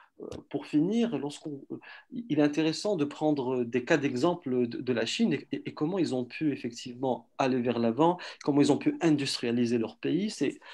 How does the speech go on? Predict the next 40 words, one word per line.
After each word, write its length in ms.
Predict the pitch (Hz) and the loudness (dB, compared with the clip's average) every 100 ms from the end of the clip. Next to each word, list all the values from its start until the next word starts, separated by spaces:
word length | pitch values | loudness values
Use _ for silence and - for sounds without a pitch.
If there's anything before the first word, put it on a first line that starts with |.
| - - | -20 -6
c'est 160 | - | 2
en 60 | 143 | 4
même 180 | 151 147 | 4 4
temps, 140 | 202 | 2
ils 200 | 180 139 | 2 4
ont, 220 | 147 143 - 151 | 2 0 -6 0
ils 120 | 139 | 6
ont 60 | |
maintenu 480 | 147 139 143 127 156 | 6 6 2 2 4
un 100 | 143 | 2
système 440 | 143 139 - 139 123 | 0 -4 0 0 0
hybride 440 | 120 120 147 170 - - - - | 2 4 4 2 -8 -20 -16 -2
entre, 380 | 127 123 - - - - | 0 0 -4 -16 -20 -12
euh, 140 | - - _ - | -10 -10 _ 4
le 220 | 143 196 | 6 6
protectionnisme 800 | - 156 147 147 - 127 156 139 | 4 4 4 4 2 6 6 6
et, 120 | 139 | 4
et 80 | 135 | 2
l'ouverture. 720 | 123 120 120 117 - 113 98 - | 0 2 0 -2 -8 -6 -6 2
En 80 | |
même 180 | 160 160 | 2 2
temps, 280 | - 147 143 - _ _ - | 2 0 0 -8 _ _ -8
je 180 | 127 127 | -2 2
m'ouvre 580 | 147 160 139 120 117 - | 6 8 6 2 -2 -6
économiquement 720 | 120 - 110 113 117 117 117 120 | -6 -2 0 0 0 0 0 0
au 100 | 139 | -2
monde, 320 | 185 214 214 131 | 0 -2 -4 -4
mais 320 | 135 170 175 _ _ - | 2 2 2 _ _ -16
tout 240 | 190 185 | -14 -6
en 140 | 139 | -6
servant, 640 | 139 - 139 123 147 180 175 - - _ 135 | -4 -4 -4 -2 0 -2 -4 -16 -18 _ -2
euh, 260 | 123 123 | 2 2
nos 260 | 117 123 117 | 2 2 2
intérêts. 480 | 117 117 113 107 - - - - | -2 0 0 0 -4 -12 -18 -16
Euh, 100 | - - - - | -14 -14 -16 -10
je 280 | 113 113 127 | -6 -4 -4
tiens 200 | 123 127 | -2 -2
toujours 260 | 120 143 127 | 0 2 4
à 80 | 110 | 2
rappeler, 580 | 110 107 139 147 175 | 0 -4 2 4 4